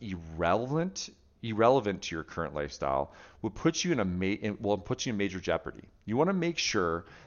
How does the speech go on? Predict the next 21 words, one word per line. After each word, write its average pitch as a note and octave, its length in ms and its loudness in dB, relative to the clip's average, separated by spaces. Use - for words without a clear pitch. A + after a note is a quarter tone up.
that G#2 120 -2
you're F2+ 80 -6
setting B2+ 600 0
goals F2+ 400 0
that E2 100 0
are D#2 100 -2
realistic F#2 880 -2
and D#2+ 180 -6
relevant. C#2+ 480 -2
Goals E3+ 380 2
that F#3 140 0
can C3 120 -2
be A2 160 -4
achieved. F#2+ 800 -4
Goals D#3+ 360 4
that E3+ 100 2
you C3 80 -8
can C3 140 2
have B2+ 180 4
control A2+ 640 2
over. - 340 -6